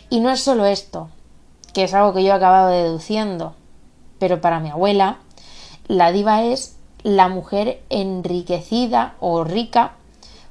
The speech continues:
por su círculo que muestra, muestra, ¿eh?, su riqueza en los medios y se pavonea de su nivel económico, como puede ser el caso de, esto me dijo ella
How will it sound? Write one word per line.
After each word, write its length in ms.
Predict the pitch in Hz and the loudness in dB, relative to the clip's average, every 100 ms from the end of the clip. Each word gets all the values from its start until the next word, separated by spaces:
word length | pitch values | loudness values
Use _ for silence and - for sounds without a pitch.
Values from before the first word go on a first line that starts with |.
| - | 4
por 140 | 285 | 4
su 120 | 247 | 4
círculo 600 | 247 254 254 208 196 208 - - - - - - - | -2 -2 -2 -2 0 -2 -8 -20 -20 -20 -20 -20 -10
que 140 | - 262 | 0 2
muestra, 760 | 262 254 240 - 190 170 165 - | 2 0 -2 -4 -2 -2 -4 -12
muestra, 720 | 208 226 269 269 - 175 165 - - | -4 0 2 0 -4 -8 -8 -12 -6
¿eh?, 260 | 220 370 - - - - | -6 -6 -14 -20 -20 -12
su 240 | - 311 | -2 0
riqueza 640 | 262 196 220 220 269 294 - - | 0 0 0 0 -2 -4 -6 -4
en 140 | 262 | 0
los 160 | 254 - | 0 0
medios 340 | 214 214 254 | -2 0 0
y 60 | 254 | -2
se 160 | - | -6
pavonea 580 | 180 185 185 190 226 254 | 2 2 2 -2 0 0
de 140 | 220 190 | 0 -4
su 240 | - 262 | -4 -4
nivel 300 | 269 262 254 | 0 0 0
económico, 580 | 226 214 208 226 254 269 | 0 -2 -2 0 2 2
como 260 | 208 190 | 0 -2
puede 220 | 180 190 185 | -2 -2 -2
ser 160 | 196 | -4
el 140 | 190 190 | -4 2
caso 340 | 220 220 226 | 2 2 -2
de, 260 | 190 220 - | 0 -2 -2
esto 240 | 208 - | -6 -4
me 100 | 196 | -4
dijo 320 | 196 196 208 208 | -2 -2 0 2
ella 460 | 214 220 262 349 | 2 2 2 0